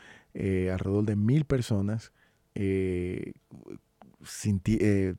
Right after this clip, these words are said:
disfrutaron el evento y, y, y quisieron venir al evento y les gustó. Y, y este año, entonces, decidimos ya expandir, eh, el nivel de,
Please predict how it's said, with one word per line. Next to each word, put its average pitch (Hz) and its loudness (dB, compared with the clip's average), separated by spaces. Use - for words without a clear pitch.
disfrutaron 120 4
el 139 2
evento 110 0
y, - -2
y, 92 -4
y 104 -2
quisieron 117 4
venir 104 2
al 98 0
evento 98 -2
y 104 0
les 101 2
gustó. 107 2
Y, 101 4
y 107 2
este 120 2
año, 123 2
entonces, 107 -2
decidimos 110 0
ya 117 4
expandir, 123 4
eh, 110 4
el 120 6
nivel 120 4
de, 120 4